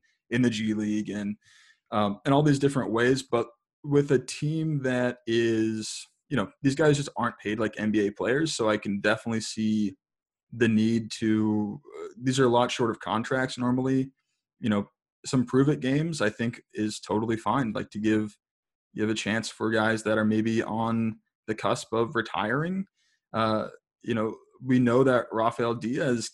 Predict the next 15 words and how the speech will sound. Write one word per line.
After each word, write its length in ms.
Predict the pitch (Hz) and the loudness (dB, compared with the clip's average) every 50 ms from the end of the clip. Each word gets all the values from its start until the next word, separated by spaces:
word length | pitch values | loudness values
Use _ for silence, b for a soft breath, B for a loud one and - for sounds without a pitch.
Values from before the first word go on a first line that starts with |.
| - | -10
considered 600 | - - 110 110 - - - 107 107 107 107 107 | -6 -4 -4 -2 -2 -2 -2 0 2 2 2 0
retirement 600 | 104 107 104 - 104 107 107 107 107 107 107 104 - _ _ _ _ _ _ 107 | -2 -4 -4 -2 -2 -2 0 0 0 -2 -4 -6 -10 _ _ _ _ _ _ 0
at 160 | 113 104 - | 0 0 0
one 200 | 110 110 107 104 | 0 -2 -2 -2
point. 300 | - 110 107 107 104 - | -2 -2 -2 -2 -4 -4
So 440 | - - 110 110 110 110 107 - - _ _ _ _ _ _ _ _ _ - | -4 0 2 2 2 2 0 -2 -6 _ _ _ _ _ _ _ _ _ -10
especially 440 | - - - 131 131 131 - 160 | -6 -2 0 2 2 2 4 4
with 200 | 143 135 131 131 | 4 4 4 2
covid 480 | - - 104 110 113 120 123 120 120 113 | 0 0 2 2 4 6 6 6 4 4
and 100 | 110 107 | 2 0
especially 360 | 104 - - 107 107 - 131 | 0 0 0 -2 0 0 -2
with 100 | 113 110 | -2 0
everything 260 | 107 110 113 113 110 | 0 0 0 -2 -2
going 240 | 107 110 110 110 107 | -2 -2 -2 -2 -2
on, 360 | 107 110 117 117 117 120 123 | -2 -2 -2 -2 -2 -2 -4